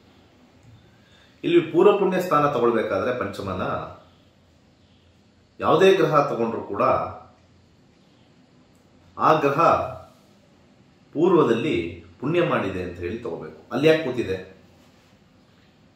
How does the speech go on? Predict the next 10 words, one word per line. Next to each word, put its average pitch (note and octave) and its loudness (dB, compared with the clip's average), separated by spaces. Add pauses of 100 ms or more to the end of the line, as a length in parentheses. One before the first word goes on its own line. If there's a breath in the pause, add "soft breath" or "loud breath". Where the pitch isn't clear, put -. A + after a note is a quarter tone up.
(720)
ಇದು D3+ 2 (4000)
ಪರಾಶರದವ್ರಿಗೆ C3+ 2
ಒಂದು A#2 -4
challenge. F#2 -6 (2000 soft breath)
ಹಾಗಿದ್ರೆ - -2 (800)
ಪರಾಶರದಲ್ಲಿ D#3+ 2
ನಾವು B2 -2
ನೀವೆಲ್ಲ B2+ -2
ಕಲ್ತಿರ್ತಕ್ಕಂಥದ್ದು G2 -6
ಏನಿತ್ತು, - -10